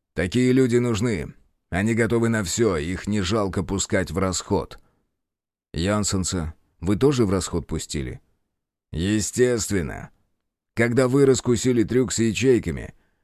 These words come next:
я не мог оставить этих двоих в живых. Они раскололись бы на первом же допросе.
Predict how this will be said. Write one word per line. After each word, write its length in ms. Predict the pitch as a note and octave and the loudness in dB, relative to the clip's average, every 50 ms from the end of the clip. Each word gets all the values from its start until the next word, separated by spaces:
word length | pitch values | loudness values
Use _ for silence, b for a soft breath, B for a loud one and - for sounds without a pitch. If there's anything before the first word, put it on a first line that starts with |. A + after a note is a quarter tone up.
| _ - | _ -6
я 220 | - G2+ A#2 B2 | -2 -2 -2 0
не 120 | B2+ C3+ | 2 2
мог 280 | C3+ D3+ D#3 C#3+ A2 - | 2 4 2 2 2 0
оставить 480 | G#2+ G2+ F#2+ - A2+ G#2 G2+ G2+ F2+ G#2 | 0 -2 0 0 0 2 2 2 0 0
этих 260 | F#2+ F#2+ G2+ F#2 F2 | -2 -2 -2 -2 -2
двоих 380 | F#2 G2+ G#2 G#2+ A2 G#2+ F2+ | 0 0 0 0 0 0 -2
в 60 | D#2+ F2 | -4 -4
живых. 500 | F#2+ G#2 G2+ G2 F2+ C2+ - - - - _ _ _ _ _ _ - | -2 0 0 0 -2 -4 -6 -10 -14 -16 _ _ _ _ _ _ -6
Они 260 | - F2+ G#2 A2+ A#2 | -4 -2 0 0 0
раскололись 640 | A#2 A2 - - A2+ A#2 B2 B2 A#2 A2 G2+ E2 | 0 0 0 0 0 2 2 4 2 2 2 0
бы 120 | F2 F#2+ F#2+ | 0 0 0
на 140 | G2 G2+ F2+ | 0 0 -2
первом 480 | - - - A#2 G2+ G2 G2+ G2+ F#2+ | 0 2 2 2 2 0 0 -2 -2
же 140 | F2 G#2 G2+ | -2 -2 -2
допросе. 720 | F#2+ G2+ - - - G#2 F2+ D2 - - G#1+ - - | 0 -2 -2 -2 -2 -4 -2 -4 -6 -8 -10 -10 -12